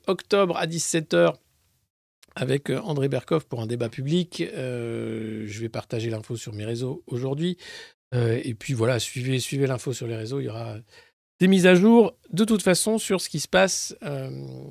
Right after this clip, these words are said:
et je vais essayer de continuer de vous informer comme on le fait ici au Monde Moderne. Bonne journée et pas à demain,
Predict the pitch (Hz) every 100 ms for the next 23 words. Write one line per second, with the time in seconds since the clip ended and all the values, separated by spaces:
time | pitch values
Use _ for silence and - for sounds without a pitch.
0 | - - 120 139 120 131 143 117 110 117
1 | 127 - 151 156 160 175 165 165 180 196
2 | 233 208 208 - 226 - 269 233 233 220
3 | 196 143 - - - - - - 240 262
4 | 240 233 233 240 240 233 220 190 175 220
5 | 220 196 180 180 190